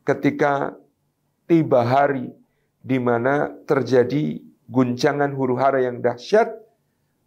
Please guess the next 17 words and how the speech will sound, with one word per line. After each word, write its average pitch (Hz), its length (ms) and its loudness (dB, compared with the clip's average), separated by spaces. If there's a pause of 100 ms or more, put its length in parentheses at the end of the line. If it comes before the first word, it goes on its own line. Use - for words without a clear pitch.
maka 139 240 -4
baru 139 240 2
akan 170 320 -2
kelihatan 143 640 -2
perbedaan 123 680 -2
antara 135 580 -4 (560)
batu 127 320 -2
berlian 143 640 2 (160)
dengan 117 320 -2
batu 110 240 -2
kali 113 400 -6 (160)
biasa, 110 560 -6 (400)
permata 139 720 -2 (500)
dengan 135 460 -2 (340)
batu 113 320 -4
biasa. - 560 -8
Itu - 480 -4